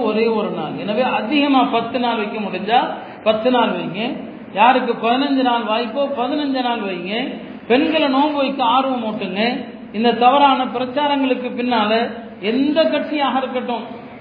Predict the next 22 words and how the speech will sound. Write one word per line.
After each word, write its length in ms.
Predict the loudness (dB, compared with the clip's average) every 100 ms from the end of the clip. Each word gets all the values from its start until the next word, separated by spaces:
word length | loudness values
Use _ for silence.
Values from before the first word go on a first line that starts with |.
| -8
அந்த 180 | -2 2
மாதிரி 260 | 2 2 0
கூட்டங்களுக்கெல்லாம் 840 | -4 -2 -2 -2 -2 0 2 0
பெண்களை 480 | 0 0 2 4 2 2
போக 200 | 2 2
விடாம 440 | 2 0 0 0 -2 -4 -6 -12 -16 -8 0
ஆண்கள் 480 | 2 2 0 0 0
தடுங்க. 320 | 0 0 -2 -4
பெண்கள் 440 | -2 0 4 4
வந்து 200 | 2 -2 -2
போறாங்கன்னு 560 | 2 2 2 0 -4
சொன்னா 320 | -4 -2 2 2 2 -4 -10 -10
இதுல 240 | -4 2 4
வந்து 260 | 4 2 2 2 2 -2 -8 -10 -8
கடுமையான 640 | 0 4 4 4 4 2 0 -2
கண்டனத்திற்குரியவர்கள் 1200 | -2 2 2 2 -2 -4 0 2 2 2 2 0
பெண்கள் 480 | 0 2 4 4 4
அல்ல, 220 | 0 2 2 2 -2 -8 -6
அதை 220 | -2 0 2
அனுமதி 420 | 2 2 0 0
அளிக்கிற 360 | 0 0 0 0 2 2
ஆண்கள், 580 | 2 2 0 2 2